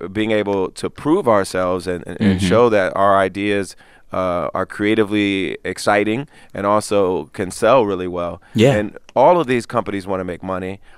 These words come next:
Speaker 1: All these companies
Speaker 2: <laughs>
Speaker 1: wanna find audiences
Speaker 2: Yeah.
Speaker 1: that weren't there before. And, and all of these creatives who have created this great work have shown the industry that this stuff can actually sell. And so I think everybody's on the bandwagon now.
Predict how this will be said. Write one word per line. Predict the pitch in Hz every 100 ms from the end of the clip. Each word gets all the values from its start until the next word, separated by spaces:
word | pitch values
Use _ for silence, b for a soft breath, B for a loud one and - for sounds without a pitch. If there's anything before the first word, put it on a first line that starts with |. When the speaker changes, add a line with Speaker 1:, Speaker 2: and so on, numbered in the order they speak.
| -
Speaker 1:
All | - 113
these | 107
companies | - 107 101 98
Speaker 2:
<laughs> | 92
Speaker 1:
wanna | 95 92
find | 101 101 101
audiences | 85 98 98 98 - 95 156
Speaker 2:
Yeah. | 165 107
Speaker 1:
that | 87
weren't | 87 101 95
there | 98 92
before. | 92 - 101 95
And, | 92
and | 90 90 b b b _ - -
all | 117 123
of |
these | 117 113 92 -
creatives | - 104 110 120 98 - - -
who | 107
have | 95
created | - 101 107 101
this | 98 -
great | 101 95
work | 98 107 113 - b b b
have | - 98
shown | - 123 147 151 123 -
the | 95 98
industry | 92 143 151 - 104
that | 98 92 80
this | 104
stuff | - 104 101 - - _ -
can | 107
actually | 101 - 92
sell. | 90 - 170 151 113 110 b b b b
And | 107 101
so | 110 113
I | 120
think | 117
everybody's | 104 107 107 98 95 95
on | 98
the | 90
bandwagon | 92 92 95 92 90 92
now. | 117 95 98